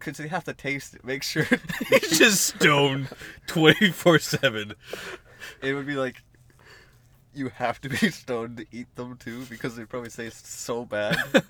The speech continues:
Speaker 2: <laughs>
Speaker 1: at the end of the day.
Speaker 2: Just straight weed. <laughs> Weed blocks.
Speaker 1: <laughs>
Speaker 2: It was supposed to be a brownie, but we just put a bunch of weed in one. So it's like one bite's like twenty-seven kilos of, holy shit. That's <laughs> a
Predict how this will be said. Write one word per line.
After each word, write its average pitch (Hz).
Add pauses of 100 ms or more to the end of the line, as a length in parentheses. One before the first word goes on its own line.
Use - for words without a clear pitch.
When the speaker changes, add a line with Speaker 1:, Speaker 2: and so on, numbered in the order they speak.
(160)
Speaker 2:
<laughs> -
Speaker 1:
at 110
the 110
end 107
of 107
the 107
day. 104 (800)
Speaker 2:
Just 151
straight 139
weed. 117 (300)
<laughs> -
Weed 147
blocks. -
Speaker 1:
<laughs> - (1300)
Speaker 2:
It 147
was 156
supposed 220
to 240
be 196
a 139
brownie, 113
but 127
we 127
just 135 (400)
put 139
a 123
bunch 113
of 104
weed 101
in 95
one. 98
So -
it's 101
like 117
one 127
bite's 120
like 107
twenty-seven 117
kilos 110
of, 90 (340)
holy 101
shit. - (1040)
That's -
<laughs> -
a 151